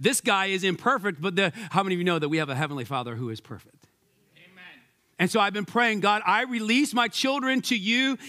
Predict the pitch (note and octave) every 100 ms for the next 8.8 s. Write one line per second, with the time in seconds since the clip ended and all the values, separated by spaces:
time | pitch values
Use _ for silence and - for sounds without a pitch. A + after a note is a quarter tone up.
0 | E3+ A3 G3+ G3+ A3 C4 A#3+ G3+ B3+ C4
1 | A#3+ B3 A3+ A3+ - A#3+ B3 B3+ B3+ A3
2 | G#3+ C#4 C4+ A#3 G#3 B3+ C#4 C4+ B3 B3+
3 | - A#3 G3+ A#3 B3 A#3 A3 G#3+ G3+ G3
4 | A#3+ B3+ G3+ A#3 G#3+ A3 F#3 G#3 F#3+ A#3
5 | G#3+ - C#4 D4+ C4+ B3+ C#4+ B3+ A3+ G#3+
6 | G3 - A3+ G#3 F3+ F3 D#3 F#3 E3+ -
7 | E3+ F3+ F#3 - F#3+ F3 A2+ E3+ E3+ F#3
8 | - D3 C3+ B2 - G2+ -